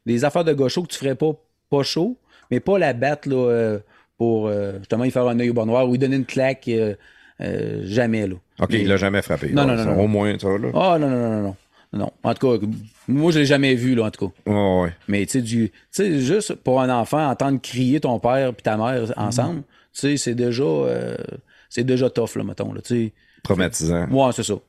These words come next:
Speaker 1: Mais en tant que tel, là, euh, comme je vous dis, j'ai été chanceux parce que c-, j'avais huit ans, là. Fait que, tu sais, il y, y en a que c'est toute leur vie comme ça, là.
Speaker 2: Ouais.
Speaker 1: Puis qui, après ça,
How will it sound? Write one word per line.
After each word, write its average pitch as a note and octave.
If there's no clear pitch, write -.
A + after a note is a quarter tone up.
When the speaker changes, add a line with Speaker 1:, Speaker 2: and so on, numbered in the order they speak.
Speaker 1:
Mais -
en F2
tant G2
que F2+
tel, A#2+
là, G#2+
euh, F#2+
comme A#2
je -
vous G2
dis, A#2+
j'ai A2+
été A#2
chanceux A2+
parce D#3
que A#2
c-, -
j'avais A2
huit A#2
ans, B2
là. G#2+
Fait G2+
que, G#2+
tu G2
sais, C#3+
il A#2
y, A2
y A#2
en A#2+
a D3
que C#3
c'est A2
toute -
leur A#2
vie A#2+
comme G2+
ça, A#2
là. A2
Speaker 2:
Ouais. D#2+
Speaker 1:
Puis B2+
qui, C#3
après A#2+
ça, D#3